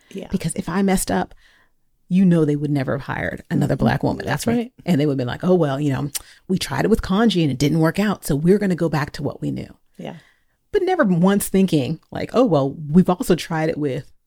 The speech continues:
Speaker 2: Tom and,
Speaker 1: Right.
Speaker 2: and Don and
Speaker 1: Yeah.
Speaker 2: Jerry and
Speaker 1: Yeah.
Speaker 2: Mark, and none of those worked out, so we're
Speaker 1: Yeah.
Speaker 2: not gonna hire white."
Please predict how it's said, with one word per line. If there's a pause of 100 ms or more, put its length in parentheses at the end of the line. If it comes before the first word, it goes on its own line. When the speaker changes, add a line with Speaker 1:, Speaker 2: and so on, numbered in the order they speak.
(120)
Speaker 2:
Tom
and,
Speaker 1:
Right.
Speaker 2:
and
Don
and
Speaker 1:
Yeah.
Speaker 2:
Jerry
and
Speaker 1:
Yeah.
Speaker 2:
Mark,
and
none
of
those
worked
out,
so
we're
Speaker 1:
Yeah.
Speaker 2:
not
gonna
hire
white."